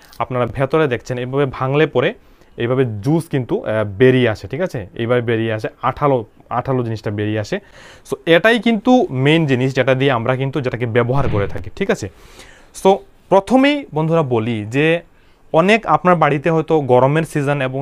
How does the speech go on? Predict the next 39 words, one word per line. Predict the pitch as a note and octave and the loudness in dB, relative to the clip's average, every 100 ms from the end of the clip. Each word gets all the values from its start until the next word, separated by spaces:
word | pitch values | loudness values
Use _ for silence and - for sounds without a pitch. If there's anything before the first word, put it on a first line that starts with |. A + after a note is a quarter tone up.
| C#3+ | -6
এই | C3 | -2
গরমের | A2+ A#2 C3+ D3+ | -2 -2 -4 -6
সময়ে | C#3 B2+ C3 B2 A#2+ | -6 -4 -2 -4 -4
অনেকের | B2 C3+ A#2+ | -6 -6 -4
বাচ্চা | A2 - C3+ B2 | -4 -4 -4 -4
আছেন | - B2+ B2 - - - A2+ | -4 -8 -10 -16 -20 -14 0
বা | C#3 C3 C3 | 2 4 2
অনেকে | C#3+ - B2 G2 | -2 -6 -8 -2
বড়রাও | A#2 B2 D#3+ G3+ F#3 | 0 2 4 4 2
যারা | D3 B2 A#2+ | 2 2 2
আছেন, | C3 B2 | -2 -2
তাদের | A#2+ A#2+ B2 | -2 -2 -4
শরীরের | - C3 C#3 F#3 F#3+ C#3 | -4 -2 2 2 2 -2
মধ্যে | A2 C#3+ A3 - _ _ _ _ _ - _ - - - - C#3 | -4 -2 -4 -4 _ _ _ _ _ -20 _ -20 -20 -14 0 2
লাল | D3 D#3 | 4 4
লাল | F3 D3+ | 2 2
বিচি | C3 C3 C#3 | -2 -2 -2
বিচি | D#3 D3 | 0 0
দেখবেন | C#3+ C3+ C#3 A#2+ | -2 -2 -4 -4
গুটার | A#2+ B2+ C#3 | -2 -2 -2
মতো | C#3 D3 B2 | -4 -6 -4
এক | C3+ B2+ | -6 -6
কিছু | C3 C3 B2 | -6 -4 -4
জিনিস | B2+ - - A2 A#2 | -6 -8 -14 -6 -6
আসে, | - A#2+ | -6 -6
যাকে | A#2+ B2+ | -6 -6
আমরা, | B2 B2 | -2 -2
আহ, | A2+ - - - A#2 A#2 | -4 -10 -18 -4 0 0
অনেকে | B2 C3 C#3 C3+ A#2+ | -2 -2 -2 -2 -2
বলে, | B2 C3+ C3 A#2 | -2 -2 -4 -4
বলেন | B2 B2 | -2 -4
যে | B2 A#2 | -4 0
ঘাম | D3 D3+ C#3+ | 2 2 0
বিচি | C#3+ B2+ | 0 -2
উঠেছে | A2 B2 A#2+ | -2 -2 -2
এবং | A#2 A#2+ A2+ | -2 -4 -4
অনেকে | B2 C3+ A#2+ | -4 -6 -6
সেটাকে | C3 A#2 B2+ - - - A2+ | -8 -4 -4 -6 -16 -10 -2
র্যাশ | A#2+ C3+ D3+ | 2 2 2